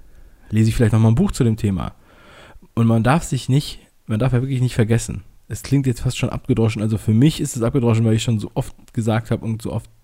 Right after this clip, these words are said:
gelesen habe und bei fünf Ideen natürlich auch darin vorkommt. Und der, der Spruch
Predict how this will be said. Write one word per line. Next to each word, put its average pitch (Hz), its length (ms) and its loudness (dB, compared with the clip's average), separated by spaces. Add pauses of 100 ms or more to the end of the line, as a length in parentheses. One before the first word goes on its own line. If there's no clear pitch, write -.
(140)
gelesen 113 680 2
habe 107 180 -2 (460)
und 113 140 -2
bei 110 160 4
fünf 135 220 0
Ideen 117 240 2
natürlich 110 220 -4
auch 113 120 -4
darin 113 260 0
vorkommt. 113 480 0
Und 107 340 -4
der, 104 240 -2
der 113 220 -2
Spruch - 460 -2